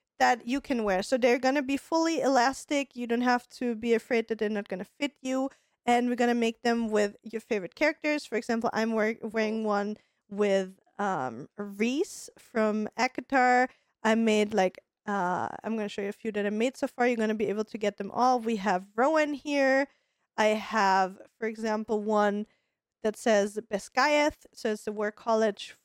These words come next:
Speaker 1: for, uh, Fourth Wing. I got a Violet one. We got a Xaden one. I made for fun a Gojo and Geto one, which is basically,
Speaker 2: Mm.
Speaker 1: uh, an
Speaker 2: This
Speaker 1: anime one.
Speaker 2: one,
Speaker 1: Yeah?
Speaker 2: I
Speaker 1: Yeah.
Speaker 2: wanna have s-,
Speaker 1: You
Speaker 2: uh,
Speaker 1: want this
Speaker 2: one of
Speaker 1: one?
Speaker 2: these two, yeah.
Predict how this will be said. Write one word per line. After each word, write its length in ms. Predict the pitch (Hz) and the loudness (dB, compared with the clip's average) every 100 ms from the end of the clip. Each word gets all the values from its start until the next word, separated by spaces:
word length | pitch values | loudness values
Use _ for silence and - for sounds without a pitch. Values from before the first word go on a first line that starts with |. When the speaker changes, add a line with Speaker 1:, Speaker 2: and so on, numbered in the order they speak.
| _ | _
Speaker 1:
for, 400 | 196 190 - - _ _ _ _ - | -10 -8 -8 -10 _ _ _ _ -8
uh, 640 | 190 180 180 - - - | -8 -6 -8 -10 -10 -14
Fourth 400 | - 294 277 - | -6 0 0 2
Wing. 520 | 262 247 233 233 240 | 2 4 4 2 0
I 100 | - | -2
got 160 | 208 190 | -2 -2
a 100 | 190 - | -6 -4
Violet 500 | 240 254 247 262 226 | 0 2 2 2 0
one. 760 | 220 233 240 240 233 233 233 226 | 0 2 2 2 2 0 -2 -4
We 80 | 202 | -4
got 140 | 202 | -4
a 60 | 185 | -6
Xaden 560 | - - 240 240 240 233 | -10 -4 -2 0 -2 -2
one. 500 | 226 226 226 233 233 | 0 0 0 -2 -4
I 80 | 214 | -4
made 180 | 202 202 | -4 -6
for 80 | 214 | -12
fun 360 | - 214 220 - | -6 -4 -4 -6
a 80 | |
Gojo 280 | 214 208 - | -6 -6 -6
and 180 | 202 202 | -10 -8
Geto 240 | 220 - | -8 -6
one, 260 | 233 226 233 | -4 -4 -4
which 200 | 202 - | -6 -6
is 160 | 220 - | -12 -10
basically, 640 | 196 190 214 202 185 185 | -8 -6 -8 -8 -6 -6
Speaker 2:
Mm. 140 | 247 240 _ _ _ | -8 -18 _ _ _
Speaker 1:
uh, 360 | 214 190 180 160 | -2 0 0 -2
an 140 | 202 190 | -2 -2
Speaker 2:
This 80 | |
Speaker 1:
anime 300 | 190 208 220 | 0 0 0
one. 160 | 214 226 | 0 0
Speaker 2:
one, 60 | 349 - _ _ - | -2 -8 _ _ -2
Speaker 1:
Yeah? 220 | 208 269 _ _ _ - | -2 -2 _ _ _ -6
Speaker 2:
I 160 | 285 | -4
Speaker 1:
Yeah. 0 | |
Speaker 2:
wanna 280 | 294 - 320 | -2 -4 -4
have 300 | 269 240 220 _ _ - | -6 -8 -10 _ _ -20
s-, 120 | - - | -12 -2
Speaker 1:
You 60 | 277 | 2
Speaker 2:
uh, 40 | |
Speaker 1:
want 160 | 392 427 | 2 2
this 120 | 320 | 0
Speaker 2:
one 80 | 339 | 2
of 60 | 359 | 0
Speaker 1:
one? 60 | |
Speaker 2:
these 160 | 208 - _ | -2 -14 _
two, 100 | 415 | -16
yeah. 140 | 202 | -14